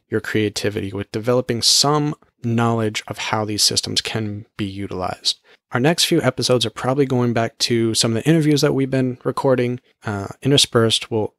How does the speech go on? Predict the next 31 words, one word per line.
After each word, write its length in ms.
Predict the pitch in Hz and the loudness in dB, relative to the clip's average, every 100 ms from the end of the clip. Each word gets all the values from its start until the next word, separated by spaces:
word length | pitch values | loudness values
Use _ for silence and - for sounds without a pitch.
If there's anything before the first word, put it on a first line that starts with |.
| - | -2
add 220 | 120 123 | 0 2
some 140 | - 110 | 2 2
more 220 | 110 107 | 0 0
narrative 640 | 107 110 107 107 101 - - | 0 0 2 0 -2 -10 -6
trainings. 720 | - 131 117 110 110 110 - | 0 2 2 2 0 -2 -2
If 180 | 117 - | -2 0
you 80 | 123 | 4
really 200 | 156 123 | 4 4
like 260 | 110 123 | 2 0
these 320 | 139 135 135 - | 0 0 0 -2
and 120 | 113 | -2
you 80 | 107 | 0
want 200 | 113 117 | 0 0
'em 160 | 110 | -2
done 220 | - 110 110 | 2 2 4
more 220 | 110 110 | 4 4
frequently, 580 | 120 120 117 113 113 - - - - | 4 2 2 2 0 -2 -12 -10 -2
then 340 | 110 104 98 _ - | 0 0 -4 _ -4
I 60 | 113 | 0
don't 180 | 117 104 | 0 0
mind 260 | 113 113 | 0 0
making 260 | 110 - 110 | -2 -2 0
these 240 | 110 107 | 2 0
on 140 | 107 98 | 0 0
top 240 | 113 - | 0 0
of 80 | 113 | 0
the 120 | 107 | 0
interviews 520 | 113 110 113 113 110 | 0 2 2 2 0
and 200 | 95 98 _ _ | -2 -8 _ _
maybe 300 | 127 120 110 | 4 4 4
posting 680 | - - 110 - 110 110 107 | 0 0 0 2 0 0 -4